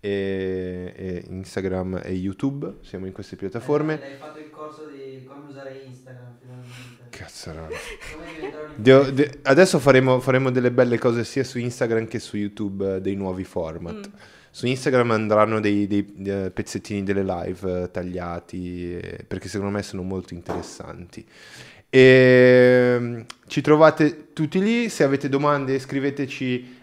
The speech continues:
Speaker 1: eh, nella mail elgasi podcast chiocciola gmail punto com o, eh, commentate i video e noi saremo lì pronti a rispondervi, a, a risolvere qualcosa che magari, eh,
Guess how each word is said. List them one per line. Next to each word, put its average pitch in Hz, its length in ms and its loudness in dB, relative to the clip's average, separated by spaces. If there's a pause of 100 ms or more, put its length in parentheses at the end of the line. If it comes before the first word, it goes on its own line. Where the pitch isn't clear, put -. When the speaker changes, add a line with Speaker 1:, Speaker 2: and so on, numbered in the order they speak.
Speaker 1:
eh, 110 220 -2
nella 117 200 0
mail 123 300 0
elgasi 120 400 0
podcast - 540 0
chiocciola - 380 -4
gmail 110 340 -4
punto 113 360 -8
com 190 400 -2 (420)
o, 175 400 4
eh, 110 360 0
commentate 117 560 -6
i 123 80 -4
video 123 480 0
e 107 80 0
noi 98 280 -6
saremo 95 360 -8
lì 92 140 -8
pronti 92 560 -8
a 87 360 -8
rispondervi, 92 880 -10
a, 82 360 -12 (500)
a 98 120 -2
risolvere 110 560 4
qualcosa 117 480 2
che 101 80 -6
magari, 92 600 -6 (180)
eh, 85 180 -20